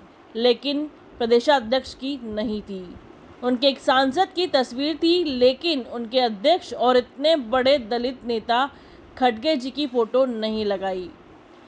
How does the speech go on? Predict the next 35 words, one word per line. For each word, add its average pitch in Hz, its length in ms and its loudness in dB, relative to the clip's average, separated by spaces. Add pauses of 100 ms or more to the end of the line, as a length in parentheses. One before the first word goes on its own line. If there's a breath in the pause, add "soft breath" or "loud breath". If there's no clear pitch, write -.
(320 loud breath)
कांग्रेस 294 460 2
में 359 260 0
दलित 285 340 0
नेता 269 260 0
के 277 140 -4
साथ 277 200 0
क्या 240 280 -2
होता 214 300 -2
है, 202 320 -4 (280)
यह 247 140 2
मैंने 247 340 0
कल 214 280 0
देखा। 190 520 -6 (1500 loud breath)
वे 262 120 0
कांग्रेस 285 520 4
के 370 200 -2
सबसे 302 360 -2
सीनियर 285 400 -2
नेताओं 269 420 2
के 277 120 -6
कुनबे 262 480 0
में 285 180 -2
से 277 180 -2
एक 226 380 0
हैं। 196 360 -6 (800 loud breath)
यदि 330 280 4
उनकी 403 280 -2
फोटो 359 320 2
लगा 285 380 2
देते 302 240 -6
तो 320 120 -4
नौकरी 277 440 -4
नहीं 269 340 -4
चली 277 240 -4
जाती 214 460 -4